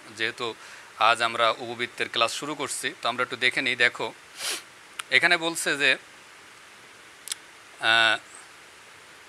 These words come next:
একটু খেয়াল করো, সংজ্ঞাটা দেখো, উপবৃত্ত হচ্ছে একটি বিন্দুর সঞ্চার পথ,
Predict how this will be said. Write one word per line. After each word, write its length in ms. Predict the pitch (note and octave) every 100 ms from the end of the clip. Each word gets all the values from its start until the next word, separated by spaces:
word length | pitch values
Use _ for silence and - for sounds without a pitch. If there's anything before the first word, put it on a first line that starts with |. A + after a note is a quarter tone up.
| - - - - - - - - - - -
একটু 180 | C3 C#3
খেয়াল 200 | C#3 C#3
করো, 300 | D#3 B2+ - - - - - - - - - - - -
সংজ্ঞাটা 420 | - C3+ C#3 D3+
দেখো, 360 | C#3+ C#3 C3+ D3+ - - - - - - -
উপবৃত্ত 500 | D#3 F#3+ F#3+ G3 -
হচ্ছে 600 | F3+ G3 - - D#3+ D#3+ - - - - - - - - - - - - - -
একটি 240 | E3 -
বিন্দুর 340 | D#3 F3 F3 E3+
সঞ্চার 420 | - D#3 D3+ D#3 D3+
পথ, 180 | C3+